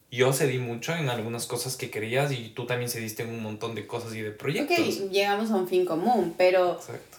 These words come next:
Speaker 2: si tú vas a entrar a un negocio, tú evalúas. Nadie entra ciego, ¿cierto?
Speaker 1: Exacto.
Speaker 2: O al menos antes no pasaba eso, ni ahora. Creo que todo el mundo dice, o sea, lo ves tan importante el dinero que dices, "No voy a entrar a este coso, primero tengo que cerciorarme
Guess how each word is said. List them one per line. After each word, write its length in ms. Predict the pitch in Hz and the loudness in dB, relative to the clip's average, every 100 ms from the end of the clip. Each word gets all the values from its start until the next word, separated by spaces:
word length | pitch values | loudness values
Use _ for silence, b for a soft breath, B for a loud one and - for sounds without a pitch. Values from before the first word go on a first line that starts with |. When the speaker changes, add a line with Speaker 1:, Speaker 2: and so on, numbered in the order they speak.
| - | -16
Speaker 2:
si 180 | - 233 | -4 0
tú 120 | 220 | 6
vas 160 | 262 262 | 6 6
a 60 | 240 | 4
entrar 240 | 220 214 220 | 4 6 6
a 40 | 214 | 4
un 100 | 196 | 4
negocio, 640 | 180 185 180 - 160 170 - _ _ _ _ - | 4 4 2 -2 -4 -4 -10 _ _ _ _ 6
tú 180 | 226 | 8
evalúas. 800 | 220 196 175 175 202 156 - - - - - | 8 8 6 6 4 2 -4 -12 -20 -20 -12
Nadie 300 | - 208 202 | 0 4 6
entra 220 | 196 185 165 | 4 4 2
ciego, 360 | 214 208 160 | 4 4 2
¿cierto? 500 | 147 170 175 196 185 - - - | 0 -4 -2 -4 -6 -12 -18 -14
Speaker 1:
Exacto. 200 | - 208 | 2 8
Speaker 2:
O 40 | |
al 140 | 202 202 | 8 8
menos 300 | 208 220 202 | 4 4 6
antes 320 | 202 208 180 | 4 2 4
no 160 | 185 | 4
pasaba 340 | 175 151 170 175 | 4 4 4 4
eso, 140 | 226 | 2
ni 120 | 277 480 466 | 0 2 4
ahora. 320 | 320 180 185 - | 6 4 0 2
Creo 200 | 247 254 | 4 4
que 80 | 226 | 2
todo 200 | 247 247 | 2 4
el 100 | 233 | 2
mundo 260 | 233 240 247 B B B - | 2 2 0 B B B -4
dice, 400 | 220 226 - - B B B | 2 2 0 -10 B B B
o 80 | 202 | 2
sea, 280 | 226 214 - | 4 4 4
lo 180 | 208 202 | 4 6
ves 140 | 226 | 4
tan 140 | 254 247 | 2 0
importante 420 | 220 180 180 185 | 2 2 2 2
el 80 | 196 | 0
dinero 360 | 180 175 185 | 2 2 0
que 100 | 185 | 0
dices, 360 | 175 196 214 202 B B - | -2 0 0 -2 B B 0
"No 180 | 202 | 4
voy 120 | 208 196 | 4 4
a 20 | |
entrar 260 | 175 175 180 | 2 2 2
a 40 | |
este 240 | 180 165 | 0 -8
coso, 360 | - 170 196 - | -8 -4 -4 -2
primero 300 | 185 180 180 | 2 4 4
tengo 180 | 190 196 | 2 2
que 120 | 196 | 2
cerciorarme 800 | 185 175 175 165 160 233 311 | 2 0 2 4 6 6 6